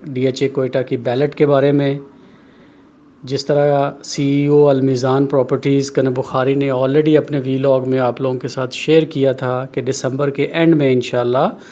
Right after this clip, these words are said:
डीएचए कोयटा अपना ballot करने जा रहा है, तो वो news एक दफ़ा फिर confirm हो गई है।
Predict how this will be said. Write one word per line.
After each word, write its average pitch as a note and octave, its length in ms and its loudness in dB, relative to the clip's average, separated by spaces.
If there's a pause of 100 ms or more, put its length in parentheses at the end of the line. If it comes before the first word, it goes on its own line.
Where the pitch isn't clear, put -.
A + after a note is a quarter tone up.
(340)
डीएचए C3+ 420 2
कोयटा C3 400 2
अपना C3 260 -2
ballot B2 340 -2
करने B2 280 -2
जा B2 240 0
रहा D3 180 2
है, C3+ 340 -4 (420)
तो C#3 80 -6
वो C#3 180 0
news C3+ 540 0 (380)
एक B2 180 -6
दफ़ा C3+ 260 -2
फिर C#3+ 260 -2
confirm C#3+ 460 0
हो C#3 160 0
गई C#3+ 180 0
है। C#3 280 -2